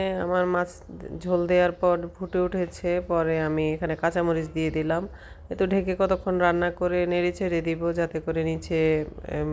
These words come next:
মশলাগুলো পুড়ে না যায়। তো একটু পর পর নেড়ে দিব, তারপরে আবার ঢেকে দিব। আহ, মাছগুলো যেহেতু হালকা করে ভেজেছি, তো বেশিক্ষণ রান্না কর-,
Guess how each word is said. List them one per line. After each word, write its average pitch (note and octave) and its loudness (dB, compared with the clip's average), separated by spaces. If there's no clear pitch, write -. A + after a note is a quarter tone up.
মশলাগুলো D#3 -2
পুড়ে E3+ 2
না E3+ 2
যায়। D#3 0
তো F3+ -2
একটু E3+ -2
পর F#3 4
পর F3+ 2
নেড়ে F3+ 2
দিব, E3+ 0
তারপরে E3 -4
আবার D#3+ 0
ঢেকে E3 -2
দিব। D#3+ -2
আহ, D#3+ -2
মাছগুলো F3 2
যেহেতু F#3+ 2
হালকা F3+ 2
করে F#3 2
ভেজেছি, E3+ 0
তো E3 0
বেশিক্ষণ F3 -2
রান্না E3 2
কর-, E3+ -6